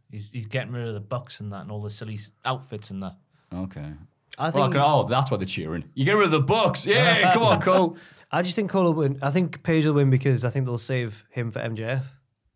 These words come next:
Speaker 3: to win the belt. And if, if M J F beats Cole, then it's just, it's not as impactful. But it's risky 'cause, as you've said, everyone wants Cole to win.
Speaker 2: No, they don't.
Speaker 3: Yeah, they do.
Speaker 2: I want the other one.
Speaker 3: Andrew does.
Speaker 2: The other Adam.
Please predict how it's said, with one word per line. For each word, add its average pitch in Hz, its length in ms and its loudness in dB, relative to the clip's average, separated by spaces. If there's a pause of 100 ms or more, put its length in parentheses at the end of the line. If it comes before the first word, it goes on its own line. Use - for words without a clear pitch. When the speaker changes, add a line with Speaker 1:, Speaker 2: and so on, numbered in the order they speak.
Speaker 3:
to - 100 -10
win 127 120 -2
the 131 60 0
belt. 123 320 -4 (540)
And 120 100 -6
if, 123 60 -6 (160)
if 135 140 -4
M 165 120 0
J 175 60 0
F 143 100 -2
beats 131 140 -4
Cole, 147 240 2
then 113 120 -4
it's 107 120 -10
just, - 260 -12 (360)
it's - 120 -16
not 131 140 -4
as 107 120 -12
impactful. 104 580 -12 (140)
But 147 340 -2 (280)
it's 131 140 -6
risky 127 320 -4
'cause, 113 140 -8
as 110 140 -6
you've 104 120 -8
said, 113 240 -6 (400)
everyone 117 280 -4
wants 107 140 -8
Cole 120 200 -6
to 120 60 -6
win. 117 220 -6 (1120)
Speaker 2:
No, - 80 -16
they - 140 -20
don't. 73 260 -14 (360)
Speaker 3:
Yeah, 131 160 0
they 117 80 -2
do. 123 380 0 (220)
Speaker 2:
I 82 60 -8
want 69 240 -12 (500)
the 78 80 -8
other 87 120 -8
one. 82 220 -6
Speaker 3:
Andrew 127 240 -2
does. 107 320 -8
Speaker 2:
The 95 140 -6
other 95 200 -2
Adam. 71 300 -8